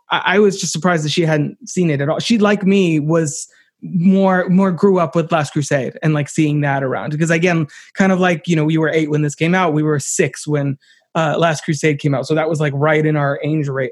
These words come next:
age range. Um, but yeah, so she liked it, you know, okay. It didn't really, I, I feel like this movie in particular, it, it really does re-,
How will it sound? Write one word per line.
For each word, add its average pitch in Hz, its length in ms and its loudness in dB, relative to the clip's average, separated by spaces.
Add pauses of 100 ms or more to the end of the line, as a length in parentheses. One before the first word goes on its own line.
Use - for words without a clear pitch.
(140)
age 170 200 2
range. 127 460 -4 (360)
Um, 135 440 0 (280)
but 180 120 2
yeah, 185 220 2
so 285 140 -2
she 349 160 2
liked 285 240 0
it, 233 180 -2
you 247 100 2
know, 196 100 4
okay. 180 360 2
It 208 180 4
didn't 240 180 2
really, 202 320 4
I, 190 180 -2
I 226 140 2
feel 311 140 -4
like 233 200 2
this 233 180 0
movie 202 300 2
in 175 100 0
particular, 160 640 -2 (400)
it, 185 180 0
it 185 140 2
really 240 320 2
does 160 380 0
re-, 151 120 -2